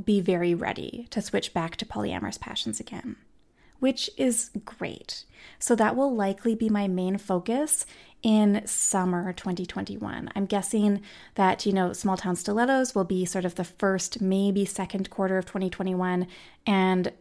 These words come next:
the next installment of Polyamorous Passions will be sort of the second, maybe third quarters of twenty twenty-one. Now,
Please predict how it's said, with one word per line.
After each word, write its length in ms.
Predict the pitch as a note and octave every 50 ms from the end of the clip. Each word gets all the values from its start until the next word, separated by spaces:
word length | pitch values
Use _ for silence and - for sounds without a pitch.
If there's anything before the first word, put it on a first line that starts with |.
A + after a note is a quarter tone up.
| _
the 140 | - F#3+ G3+
next 360 | G3 F#3+ F#3+ F#3 F#3 - -
installment 540 | - - G3 F3+ - - F#3 F#3 F#3 F3+ F3
of 80 | F#3 -
Polyamorous 540 | - F#3+ F#3 F3+ F3+ F3 F3 E3 E3+ E3+ -
Passions 560 | - F#3+ F3+ F3 - - F#3+ F#3+ F#3+ F#3 -
will 120 | - F#3
be 320 | F3+ G3 F#3 F#3 F#3 F#3+ - - - - _
sort 180 | - - A3+ G#3+
of 120 | A3 G#3
the 100 | - G#3+
second, 640 | G3 - - - G3 F3+ F3 - F#3+ F#3+ F#3 F#3 F3 - -
maybe 360 | - F#3+ F#3 F#3 F#3 F3 F#3
third 380 | F3 F3+ - F#3 F3+ F3+ F3 -
quarters 580 | - - - - - - - - - G#3+ - - -
of 200 | - A3 - -
twenty 260 | - - A3 - A#3
twenty-one. 680 | A3 - - C4 - A#3 A#3+ - - - A#3 - B3+ - - - - - - - - - - - - _ _ _ _ _ _ _ - _ _ _ _ _ _ - - - - - - - - - - - - -
Now, 400 | A3+ A3 G3+ F#3 F#3+ - - -